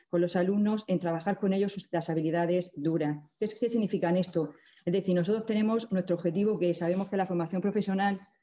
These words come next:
los alumnos aprenden haciendo. El día a día, el decir, todo lo procedimental es fundamental y tenemos que seguir, pues, con este empeño de que eso no se pierda. Eh, estamos en ese reto, estamos consiguiéndolo,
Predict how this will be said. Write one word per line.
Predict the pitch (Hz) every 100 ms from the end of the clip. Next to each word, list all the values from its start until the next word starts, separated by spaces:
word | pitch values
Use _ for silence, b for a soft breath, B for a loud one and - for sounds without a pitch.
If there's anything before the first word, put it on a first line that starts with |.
| _ _ -
los | 175 175
alumnos | 180 208 214 196
aprenden | 175 196 196 175
haciendo. | 175 226 214 147 147 - -
El | 160 160
día | 190 185
a |
día, | 202 208 220
el | 185
decir, | 170 180 175
todo | 202 202
lo | 196
procedimental | 180 190 185 180 180 202
es | 185
fundamental | 175 170 170 165 208 208 208 B B _ -
y | 165
tenemos | 180 196
que | -
seguir, | - 190 202 190
pues, | - 175
con | 165 175
este | 175 196
empeño | 180 208 208 214
de | 180
que | 170
eso | 170 196
no | 180
se | 170
pierda. | 147 220 202 151 147 - _ _ _ -
Eh, | 185 175 175 170 170 165 160 -
estamos | 180 196 196 202
en | 190
ese | 180 180
reto, | 214 226 240 262
estamos | 180 185 180
consiguiéndolo, | 180 175 175 208 220 220 220 240 -